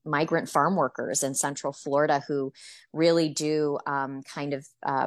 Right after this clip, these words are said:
pick a lot of the crops and, and food that we rely on, and also do a lot of kind of the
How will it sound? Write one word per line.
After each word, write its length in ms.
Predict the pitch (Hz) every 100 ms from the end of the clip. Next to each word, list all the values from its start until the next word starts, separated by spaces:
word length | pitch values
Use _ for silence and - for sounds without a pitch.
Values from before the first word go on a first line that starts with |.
| -
pick 340 | - 196 - - -
a 80 | 165
lot 240 | 143 135
of 180 | 151 156
the 80 | 156
crops 540 | - 185 202 - -
and, 240 | 175 147 156
and 160 | 151 151
food 300 | 185 196 185
that 160 | 165
we 100 | 165
rely 460 | 151 151 143 151 180
on, 200 | 185 175
and 120 | 151 -
also 280 | 156 - 151
do 220 | 151 147
a 100 | 143
lot 140 | 139 147
of 120 | 143
kind 220 | - 151
of 120 | 147 135
the 180 | 139